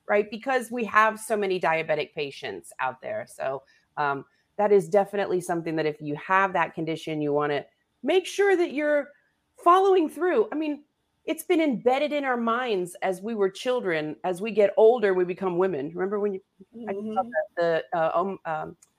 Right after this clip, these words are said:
Speaker 1: Are You There, God? It's Me, Margaret. They made a movie out of the Judy Blume book. I don't know if you read
Speaker 2: Yep.
Speaker 1: that when you were a teenager,
Speaker 2: Mm-hmm.
Speaker 1: but, um, anyway,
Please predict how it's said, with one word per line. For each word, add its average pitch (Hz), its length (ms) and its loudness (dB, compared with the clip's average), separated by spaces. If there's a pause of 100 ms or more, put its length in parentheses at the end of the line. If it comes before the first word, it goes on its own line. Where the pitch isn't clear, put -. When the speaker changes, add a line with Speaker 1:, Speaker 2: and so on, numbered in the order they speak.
(260)
Speaker 1:
Are 214 100 6
You 233 100 4
There, 202 240 6
God? 202 240 4
It's 190 180 -4
Me, 202 140 -2
Margaret. 196 460 2
They 185 80 -4
made 180 180 0
a 180 60 -2
movie 185 580 -2
out 170 140 0
of 165 120 -6
the 170 60 -4
Judy 175 300 -6
Blume 175 320 2
book. 202 220 0 (120)
I 185 60 0
don't 196 100 2
know 180 60 2
if 175 80 -4
you 180 220 0
read 214 160 4
Speaker 2:
Yep. 359 60 8
Speaker 1:
that - 80 8 (200)
when 180 80 -2
you 175 40 -2
were 170 60 2
a 175 80 0
teenager, 190 680 2 (200)
Speaker 2:
Mm-hmm. 233 140 -12
Speaker 1:
but, 190 160 8
um, 160 400 4 (520)
anyway, 180 400 4